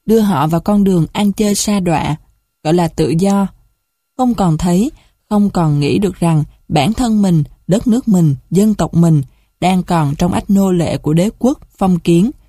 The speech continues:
dù cái ách đó có được mạ thêm, sơn phết thêm màu gì đi nữa.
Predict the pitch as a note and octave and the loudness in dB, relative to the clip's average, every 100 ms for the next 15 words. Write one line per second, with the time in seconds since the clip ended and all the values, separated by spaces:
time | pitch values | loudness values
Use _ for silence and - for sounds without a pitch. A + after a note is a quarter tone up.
0 | _ _ _ _ G3+ F#3 - C4+ - F#3+ | _ _ _ _ 2 2 -2 -4 -2 -2
1 | F#3+ B3+ D4 A3+ - D#3+ C#3 A2 - A3+ | 0 -2 -2 -2 0 0 0 -2 -2 -2
2 | A3 G3+ - _ - G#3+ G3+ - B3 - | 0 -2 -10 _ -2 2 2 0 -4 -4
3 | G#3+ G3+ F#3+ F3 D#3+ C#3+ D#3 D3 E3 F3+ | -2 0 2 2 0 0 0 2 2 2
4 | D#3+ C#3+ | 2 0